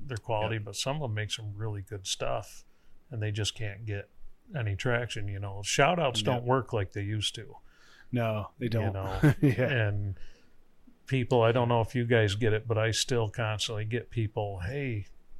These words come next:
Speaker 1: check my channel out. You mind saying
Speaker 2: Mm-hmm.
Speaker 1: something about it?"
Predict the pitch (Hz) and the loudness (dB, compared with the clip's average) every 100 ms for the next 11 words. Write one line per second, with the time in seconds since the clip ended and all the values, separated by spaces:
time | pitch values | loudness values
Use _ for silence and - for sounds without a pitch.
0 | - - - 143 - 101 - 139 139 113 | -16 -10 -2 -2 -2 -6 -2 -2 0 -2
1 | 104 104 110 117 117 110 120 139 - - | -2 -6 -6 -2 -2 -2 -2 0 0 -2
2 | 107 - 107 104 101 101 101 | -4 -4 -4 -2 -2 -2 -6